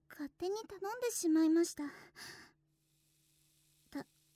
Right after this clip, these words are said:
かに、もう少し入りそうな気は、少しだけしてましたけど。でも、うん。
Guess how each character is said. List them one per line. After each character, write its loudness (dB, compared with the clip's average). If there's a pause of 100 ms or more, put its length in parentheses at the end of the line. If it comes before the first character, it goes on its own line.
(680)
か -8
に、 -2 (1040)
も 4
う 2
少 -6
し -6 (100)
入 0
り 0
そ -4
う -2
な 2
気 -12
は、 -4 (1200)
少 -10
し -6
だ -2
け -6 (580)
し -12
て -4
ま -6
し -10
た -4
け -6
ど。 -6 (2250)
で 2
も、 0 (1600)
う -16
ん。 -6